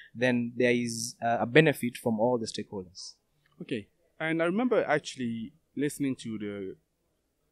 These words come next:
Speaker 2: interview of your C E O, the previous C E O, before you guys came in, uh, on top of it, on top of the company. He was, uh, talking about the company wanting to add one to two new plants every year,
Speaker 1: Yeah.
Speaker 2: right?
Speaker 1: Yeah.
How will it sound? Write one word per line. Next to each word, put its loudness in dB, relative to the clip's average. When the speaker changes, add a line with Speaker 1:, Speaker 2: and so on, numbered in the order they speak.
Speaker 2:
interview -6
of -2
your -4
C -6
E -4
O, -4
the -8
previous -2
C -4
E -6
O, -12
before -4
you -8
guys -10
came -10
in, -10
uh, -16
on -8
top -4
of -8
it, -8
on -10
top -8
of -8
the -14
company. -10
He -10
was, -6
uh, 2
talking -4
about -2
the -6
company -4
wanting -6
to -6
add -2
one -6
to -10
two -6
new -2
plants -8
every -6
year, -14
Speaker 1:
Yeah. -4
Speaker 2:
right? -4
Speaker 1:
Yeah. -8